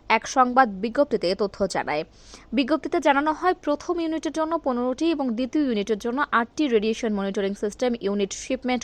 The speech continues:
করা হয়েছে। রূপপুর প্রকল্পের বিশেষ চাহিদা বিবেচনায় এই সিস্টেমগুলো তৈরি করা হয়েছে। চলতি বছরের শেষ নাগাদ ব্যক্তিগত ব্যবহারের জন্য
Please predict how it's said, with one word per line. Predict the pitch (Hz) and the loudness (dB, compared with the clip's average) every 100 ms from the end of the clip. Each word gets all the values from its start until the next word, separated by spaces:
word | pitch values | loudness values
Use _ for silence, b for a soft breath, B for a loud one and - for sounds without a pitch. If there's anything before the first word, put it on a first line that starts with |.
| - | 0
করা | 147 | 0
হয়েছে। | 165 180 - 226 170 B B B - | 0 -2 0 -2 -2 B B B -2
রূপপুর | 294 - 349 | 0 2 2
প্রকল্পের | 339 339 330 349 262 | 2 2 2 2 0
বিশেষ | - 311 | -2 -2
চাহিদা | - 240 269 311 | 0 2 2 0
বিবেচনায় | 254 - - 196 262 427 | 0 -2 -4 0 0 2
এই | 226 233 | 0 -2
সিস্টেমগুলো | - - 311 285 294 294 | -4 -4 -2 0 0 0
তৈরি | 269 202 | 2 0
করা | 170 139 | 0 -2
হয়েছে। | 180 147 - 196 - - - | -2 -4 0 -2 -2 -16 0
চলতি | 214 196 202 | 0 2 2
বছরের | 190 - 220 226 | 2 2 0 0
শেষ | 277 294 233 | -2 -2 -2
নাগাদ | 170 247 359 254 202 | 2 2 2 0 -2
ব্যক্তিগত | 233 - 285 294 294 254 | -2 -2 2 2 2 4
ব্যবহারের | 190 185 269 311 - | 4 4 0 -2 -2
জন্য | 175 | -4